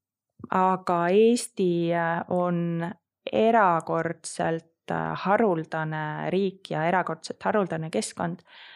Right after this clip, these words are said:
sellepärast et meil on nii väikeses riigis, nii väikeste ressurssidega võimalik maailma mastaabis väga-väga palju ära teha.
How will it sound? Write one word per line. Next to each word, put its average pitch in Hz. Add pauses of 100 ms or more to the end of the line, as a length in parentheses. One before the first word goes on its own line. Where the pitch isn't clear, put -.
(120)
sellepärast 196
et 180
meil 175
on 175
nii 233
väikeses 196
riigis, 196
nii 180
väikeste 196
ressurssidega 175
võimalik 180
maailma 190
mastaabis 170
väga-väga 165
palju 170
ära 170
teha. 165